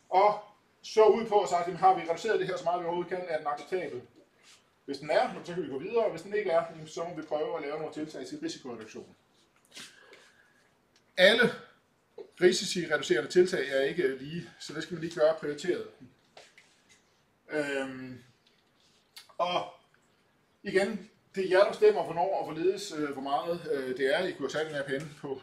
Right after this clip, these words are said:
tyve og sagt, "Det er det der niveau, vi skal gøre noget på." Eller der kunne være, de er røde i risikomatrix. Forkert. Der skulle stå matrix. Undskyld. Risikomatrixen. Øh, og igen, så er vi nødt til at lave noget risikoreduktion og kontrol for at få dem ned.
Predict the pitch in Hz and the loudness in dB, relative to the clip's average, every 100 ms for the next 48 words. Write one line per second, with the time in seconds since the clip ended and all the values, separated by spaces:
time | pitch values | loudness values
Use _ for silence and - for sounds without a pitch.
0 | - 151 156 190 180 131 143 135 143 143 | -12 -10 -2 -2 0 -4 -4 -8 -6 -2
1 | 135 143 135 131 127 - - 120 - 131 | -4 -4 -8 -8 -10 -16 -18 -16 -10 -4
2 | 143 151 143 175 123 139 147 147 143 143 | 0 0 0 -4 -6 -10 -10 -10 -8 -8
3 | 127 123 143 165 - 165 - 131 127 - | -6 -6 -4 -4 -4 -8 -10 -12 -12 -12
4 | - - - - - _ - - - - | -16 -20 -20 -20 -20 _ -20 -20 -20 -20
5 | - _ _ _ _ - - _ _ _ | -20 _ _ _ _ -18 -18 _ _ _
6 | - - - _ _ _ _ - - 143 | -16 -16 -20 _ _ _ _ -20 -18 -12
7 | 131 131 135 117 - - - - 117 - | -10 -10 -12 -14 -14 -14 -16 -16 -16 -16
8 | - - 196 185 180 196 214 180 147 123 | -12 4 6 6 6 6 6 -2 -8 -12
9 | - - - - - - - 180 175 180 | -20 -20 -20 -20 -20 -18 -4 2 4 4
10 | 175 170 165 151 - _ - - 196 196 | 4 2 0 -12 -18 _ -14 2 4 6
11 | 202 208 - - 220 220 214 208 180 185 | 2 -2 -14 -4 -2 -2 -2 -4 0 0
12 | 185 185 185 170 165 156 139 131 151 151 | 2 2 0 -4 -6 -8 -8 -4 -4 -4
13 | - - 160 143 135 135 139 143 143 | -6 -12 -8 -8 -8 -10 -8 -8 -8